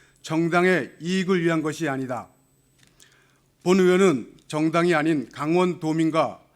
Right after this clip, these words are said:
춘천 시민의 관점에서 말씀드리고자 합니다.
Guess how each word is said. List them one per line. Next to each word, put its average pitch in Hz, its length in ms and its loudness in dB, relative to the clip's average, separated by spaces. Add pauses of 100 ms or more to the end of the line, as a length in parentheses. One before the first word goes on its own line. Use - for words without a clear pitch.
(200)
춘천 196 360 -2
시민의 190 380 0
관점에서 151 760 -4 (220)
말씀드리고자 143 960 -4 (200)
합니다. 120 440 -8